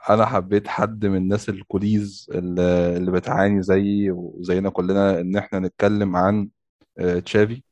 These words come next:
Speaker 1: ويعني عايز ابدا معاك في الكلام عن تشافي. انت خلينا في اللي جاي، انت متوقع ايه من تشافي في ماتش البايرن؟
Speaker 2: ماتش البايرن، آه، بص، هو احنا عشان نكون يعني منطقيين وما،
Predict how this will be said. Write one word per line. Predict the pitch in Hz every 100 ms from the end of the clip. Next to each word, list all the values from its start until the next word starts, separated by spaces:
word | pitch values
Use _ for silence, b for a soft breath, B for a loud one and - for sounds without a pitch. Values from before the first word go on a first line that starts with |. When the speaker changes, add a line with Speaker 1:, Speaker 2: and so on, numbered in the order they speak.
| _ _ -
Speaker 1:
ويعني | 107 131 127 117 113 107 110
عايز | 104 123 127
ابدا | 131 123
معاك | 113 123 - _ - -
في | -
الكلام | 95 101 113
عن | 120 101
تشافي. | - 117 120 113 104
انت | 117 117 113 107 107 101 95 - _ -
خلينا | - 123 135
في |
اللي | 120 110
جاي، | 107 98
انت | -
متوقع | 104 113 120 107
ايه | 110
من | 113 98
تشافي | 113 107
في | 104
ماتش | 101 92
البايرن؟ | 98 - - _ b b b _ -
Speaker 2:
ماتش | 127 117 113
البايرن، | 113 120 131 135 127 107 104
آه، | 104 101 101 104 - - - - - -
بص، | 123 - 131
هو | 123
احنا | 135 139
عشان | 113 - 127
نكون | 120 - 123
يعني | 123 120 117 110 - -
منطقيين | 101 95 98 - 98 117 120
وما، | 117 98 95